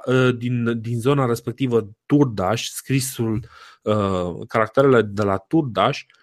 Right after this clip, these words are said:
nu este, ă, un efort seminal, ă,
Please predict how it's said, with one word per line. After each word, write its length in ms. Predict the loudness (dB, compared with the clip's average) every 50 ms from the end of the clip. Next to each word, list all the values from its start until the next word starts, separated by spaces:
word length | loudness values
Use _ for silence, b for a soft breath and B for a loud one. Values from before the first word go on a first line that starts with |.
| _ _
nu 340 | -6 -2 0 2 4 4 4
este, 720 | 6 4 4 2 0 -4 -4 0 2 2 2 2 0 -2 -2 -2
ă, 360 | -2 0 0 -2 -4 -6 -6 -10 -12 -12 -16 -18 _ -20 -20 -14 -8
un 200 | -4 -2 0 0
efort 580 | -2 -2 0 4 4 4 4 4 0 -6 b b b b b b b b
seminal, 920 | -4 0 4 4 6 6 6 4 4 6 6 6 6 6 6 6 6 8 8
ă, 720 | 8 10 10 8 8 6 4 4 4 4 2 2 0